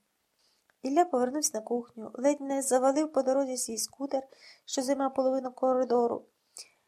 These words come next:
Прибрав на столі, трохи посидів, бездумно розглядаючи чуже житло, і повернувся до Женьки, втомлений не менше за неї.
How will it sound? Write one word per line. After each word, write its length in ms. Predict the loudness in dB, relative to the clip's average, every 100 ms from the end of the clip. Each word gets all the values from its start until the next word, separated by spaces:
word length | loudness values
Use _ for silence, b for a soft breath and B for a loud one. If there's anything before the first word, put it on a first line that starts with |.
| B B _
Прибрав 380 | 2 4 6 4
на 120 | 0
столі, 380 | -2 0 0 0
трохи 320 | 0 -2 -2
посидів, 560 | -2 -2 -2 0 0 2
бездумно 460 | 0 0 0 2
розглядаючи 600 | 2 2 2 4 2 0
чуже 300 | -4 -2 -2
житло, 400 | -4 -6 -4 -4 -6 _ _ -8
і 40 |
повернувся 460 | -2 0 2 0 2
до 60 |
Женьки, 460 | 2 2 -2 -8 -12 -14
втомлений 640 | -6 -2 -2 -2 -6 -10
не 140 | -10 -6
менше 320 | -6 -6 -6
за 140 | -6
неї. 380 | -8 -10 -12 -16